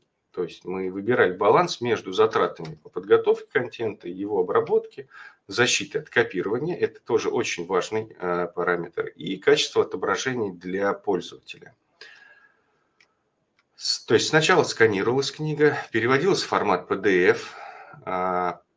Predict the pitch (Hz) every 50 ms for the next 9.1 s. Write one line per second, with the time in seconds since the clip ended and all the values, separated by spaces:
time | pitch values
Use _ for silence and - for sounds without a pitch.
0 | _ - 107 98 110 110 - - 175 185 165 170 - _ _ _ - - _ _
1 | _ - 107 104 104 107 113 113 110 107 104 98 90 90 - - - - - -
2 | _ _ _ _ _ _ - 104 101 92 92 92 90 113 131 151 175 - - -
3 | - 95 110 117 113 - - 113 101 95 98 101 101 107 113 113 - 120 107 98
4 | 92 92 95 110 104 98 - 92 92 95 95 - - 107 90 87 90 92 - -
5 | 147 165 190 180 151 123 - - 135 156 151 - - - - 120 135 131 113 -
6 | - 98 95 92 98 - 113 135 135 - 101 92 92 113 120 113 - - - -
7 | 87 90 95 101 110 107 95 90 - - - - 104 110 131 147 151 - 123 117
8 | - - 90 - 107 104 104 104 101 98 92 - 92 90 - - 95 87 87 92
9 | 87 -